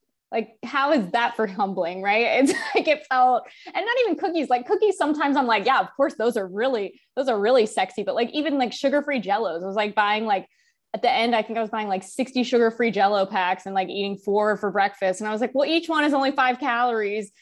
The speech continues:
And, like, they say less than one carb, but it's like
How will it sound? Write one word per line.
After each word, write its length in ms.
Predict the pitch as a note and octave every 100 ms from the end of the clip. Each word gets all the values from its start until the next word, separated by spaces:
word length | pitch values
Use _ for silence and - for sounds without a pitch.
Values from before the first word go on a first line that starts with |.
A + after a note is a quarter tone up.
| _ -
And, 100 | A3+
like, 220 | A3 G#3+ -
they 200 | A3 C4
say 260 | C4 C#4+
less 300 | C#4+ C4 B3+
than 160 | C4 A#3+
one 200 | A#3 B3
carb, 500 | B3 B3 A3+ G3+ G3+
but 100 | G#3+
it's 180 | A3+ -
like 220 | A3 G#3